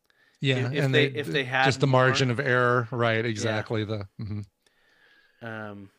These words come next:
Speaker 1: The more data you, uh, look at, the, the more that kind of averages out to
Speaker 2: The law of
Speaker 1: one in
Speaker 2: large
Speaker 1: fifty.
Speaker 2: numbers.
Speaker 1: Mm-hmm.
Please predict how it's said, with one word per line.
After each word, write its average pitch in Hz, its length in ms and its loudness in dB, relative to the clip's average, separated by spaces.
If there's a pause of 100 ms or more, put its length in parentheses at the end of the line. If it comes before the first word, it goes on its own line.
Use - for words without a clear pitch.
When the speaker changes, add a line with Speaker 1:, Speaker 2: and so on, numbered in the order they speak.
(300)
Speaker 1:
The 123 80 -8
more 120 220 -4
data 110 300 -4
you, 107 380 -2
uh, 107 320 -4
look 123 240 -4
at, 107 220 -4
the, 113 280 -8 (200)
the 123 200 -10 (120)
more 113 180 -6
that 107 220 -10
kind 110 160 -8
of 101 80 -8
averages 104 420 -6
out 104 220 -6
to 107 300 -10 (640)
Speaker 2:
The 98 80 -20
law 127 340 -4
of 135 140 -8
Speaker 1:
one 113 100 -4
in 127 60 -2
Speaker 2:
large 123 160 -6
Speaker 1:
fifty. 113 160 -8
Speaker 2:
numbers. 98 600 -12 (300)
Speaker 1:
Mm-hmm. 110 360 -8